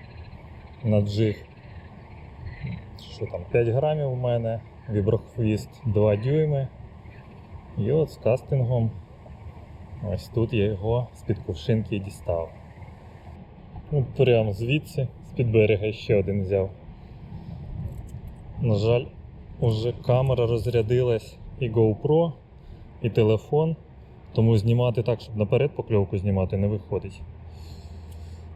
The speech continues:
На жаль. Але рибку покажу. От така. Вже зовсім сіло все, і записувати майже нема на що. Ось на цю приманку щойно окунь такий, ну, теж грам двісті сів. Ну і взяв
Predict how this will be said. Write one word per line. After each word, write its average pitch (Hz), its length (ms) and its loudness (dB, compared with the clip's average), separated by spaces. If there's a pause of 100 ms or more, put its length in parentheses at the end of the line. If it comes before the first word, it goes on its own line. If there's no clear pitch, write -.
(160)
На 107 80 2
жаль. 101 300 2 (360)
Але 156 380 6
рибку 170 300 -2
покажу. 127 500 0 (360)
От 113 160 0 (200)
така. 104 360 0 (560)
Вже 117 220 -8
зовсім 117 480 0
сіло 113 420 4
все, 160 500 4 (240)
і 113 300 8
записувати 113 720 8
майже 107 300 8
нема 113 300 12
на 104 120 8
що. 147 340 6 (720)
Ось 120 300 8
на 113 140 8
цю 117 180 2
приманку 123 520 8
щойно 117 560 8 (140)
окунь 101 420 6
такий, 104 300 6
ну, 127 140 8
теж 107 320 6
грам 110 360 8
двісті 127 440 8 (600)
сів. 92 400 2
Ну 120 120 6
і 127 80 8
взяв 104 280 6